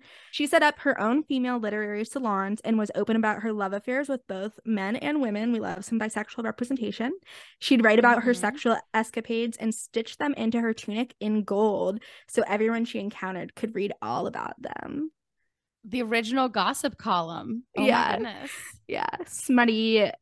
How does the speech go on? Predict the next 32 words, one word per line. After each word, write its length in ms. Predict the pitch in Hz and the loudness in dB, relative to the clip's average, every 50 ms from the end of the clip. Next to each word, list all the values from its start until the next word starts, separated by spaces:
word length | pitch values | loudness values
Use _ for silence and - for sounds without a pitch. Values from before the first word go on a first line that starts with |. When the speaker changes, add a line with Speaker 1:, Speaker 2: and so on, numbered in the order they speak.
| _ - _ _ _ _ _ | _ -20 _ _ _ _ _
Speaker 1:
fan 180 | - 233 220 233 | 4 4 6 4
fiction. 460 | 233 208 - - - 208 202 185 - | 4 0 -2 -6 -6 -6 -4 -2 0
Well, 140 | 220 214 208 | 2 2 2
not 160 | 202 202 214 | 2 2 0
even 200 | 226 220 202 220 | 0 -2 -2 -4
fan 200 | 214 214 - - | -6 -6 -8 -10
fiction. 480 | 226 - - - - - - 233 233 233 | -10 -10 -12 -12 -10 -10 -6 -4 -4 -4
She 120 | - - | -2 0
was 200 | 233 226 208 - | 0 0 0 0
living 240 | 196 196 190 190 185 | 0 -2 0 -2 -4
it. 240 | 185 101 - - - - 220 _ _ _ _ _ | -4 -4 -6 -6 -8 -12 -16 _ _ _ _ _
She 140 | - - 233 | -6 -4 -2
was 80 | 220 | 0
living 180 | 220 208 202 202 | 2 2 2 0
the 60 | 190 | 0
dream. 380 | 185 190 175 180 180 190 190 - | -2 -2 -4 -4 -2 -2 -4 -2
<laughs> 60 | - 240 254 - - - - _ _ _ _ _ _ _ _ _ _ _ _ _ _ _ _ _ _ - | -2 -2 -2 -2 -4 -12 -20 _ _ _ _ _ _ _ _ _ _ _ _ _ _ _ _ _ _ -18
Speaker 2:
She 260 | - - - 262 269 | -12 -8 -6 -4 -4
stitched 680 | 262 - - - 247 233 240 226 - - - - - - 233 - | -4 -6 -4 -2 0 0 0 -2 -4 -10 -12 -12 -12 -14 -12 -10
so 320 | - - - 247 233 226 | -8 -6 -4 -2 -2 -2
the 140 | 208 220 214 | -2 -2 -2
rest 260 | 208 202 196 - - | -2 -2 -2 -4 -6
of 80 | 233 196 | -8 -6
us 180 | 196 190 - | -8 -8 -8
could 180 | - 240 202 180 | -8 -12 -10 -6
blog. 380 | 196 190 175 170 170 175 185 - - - - - - - | -4 -4 -2 -2 -2 -4 -6 -10 -16 -20 -20 -20 -20 -20
Speaker 1:
<laughs> 240 | - - - - - - 311 - - - - | -20 -20 -20 -8 -2 0 2 2 0 0 -2
Yes. 960 | 233 226 226 196 196 226 220 220 - 220 - 220 - - - - - - - - - - 554 605 587 480 - | -4 -4 -2 -2 -2 -2 -2 0 -2 -4 -6 -8 -12 -6 -2 -2 -2 -2 -4 -2 2 2 2 4 2 2 4
The 100 | - 269 | 4 6
first 360 | - 285 269 277 294 - - - | 8 10 10 10 10 6 2 0
Tumblr. 680 | - - 254 233 240 220 214 196 185 185 180 214 139 - _ _ _ _ _ _ _ _ - | 2 4 6 8 8 6 6 4 0 -2 -4 -6 -8 -10 _ _ _ _ _ _ _ _ -8
Speaker 2:
Right. 440 | 349 302 262 254 247 427 370 - - | -4 -2 0 2 2 2 2 0 -2